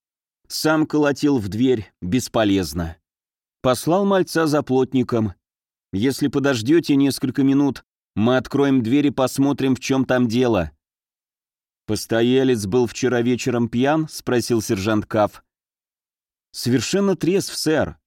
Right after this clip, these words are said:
иначе я не позволил бы ему заночевать в моем доме». «Он оплатил номер вперед?»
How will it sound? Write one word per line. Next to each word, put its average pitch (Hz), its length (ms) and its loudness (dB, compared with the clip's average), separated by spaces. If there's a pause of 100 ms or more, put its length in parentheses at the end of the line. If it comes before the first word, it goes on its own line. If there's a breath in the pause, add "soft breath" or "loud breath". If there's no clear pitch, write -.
(200)
иначе 120 460 0
я 139 100 2
не 139 100 4
позволил 156 520 2
бы 151 140 4
ему 147 180 4
заночевать 139 600 0
в - 40 -14
моем 117 360 2
доме». 101 460 0 (680)
«Он 107 240 0
оплатил 127 520 0
номер 120 300 2
вперед?» 90 540 -2